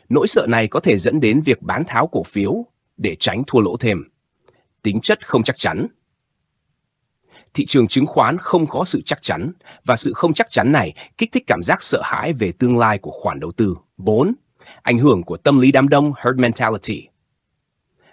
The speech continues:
Hành vi đám đông. Nhà đầu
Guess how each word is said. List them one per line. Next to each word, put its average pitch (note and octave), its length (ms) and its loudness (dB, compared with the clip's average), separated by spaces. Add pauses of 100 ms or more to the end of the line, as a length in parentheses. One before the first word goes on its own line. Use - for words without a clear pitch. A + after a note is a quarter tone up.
Hành A2 300 -2
vi C3+ 180 4
đám B2+ 200 2
đông. D3+ 240 2 (1300)
Nhà A#2 180 0
đầu A2 160 2